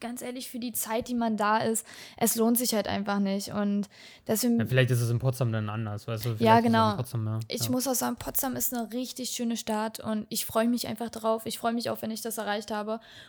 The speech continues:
Speaker 1: Und da gibt's auf jeden Fall mehr Gyms in der Nähe, wo man einfach mal schnell reingehen kann und sein, ja, seine paar Sätze da machen kann, ne?
Speaker 2: Apropos Potsdam, ich hab, äh, morgen auch schon wieder ein Bewerbungsgespräch in Potsdam.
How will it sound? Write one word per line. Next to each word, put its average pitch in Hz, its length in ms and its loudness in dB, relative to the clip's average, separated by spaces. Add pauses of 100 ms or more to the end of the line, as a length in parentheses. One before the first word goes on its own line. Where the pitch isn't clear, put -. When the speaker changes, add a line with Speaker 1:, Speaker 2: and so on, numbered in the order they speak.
(120)
Speaker 1:
Und 226 160 0
da 226 120 4
gibt's 226 180 0
auf 214 120 0
jeden 233 140 2
Fall 226 160 4
mehr 214 260 4
Gyms 220 360 2
in 214 80 2
der 202 100 4
Nähe, 208 400 2 (480)
wo 220 80 0
man 214 160 4
einfach 220 240 4
mal 214 160 6
schnell 208 200 2
reingehen 202 380 2
kann 202 240 -2
und 196 240 -2
sein, 196 640 -2 (480)
ja, 208 260 2
seine 202 220 0
paar 208 180 0
Sätze 208 300 0
da 208 100 4
machen 226 280 0
kann, 190 220 -2
ne? 214 180 -6 (1200)
Speaker 2:
Apropos 131 420 4
Potsdam, 123 460 0
ich 107 140 -2
hab, 113 220 -4
äh, 107 240 -4
morgen 127 340 0
auch 120 140 -2
schon - 200 -6
wieder 113 140 -2
ein 113 120 -2
Bewerbungsgespräch 120 800 -2
in - 80 -20
Potsdam. 113 480 -8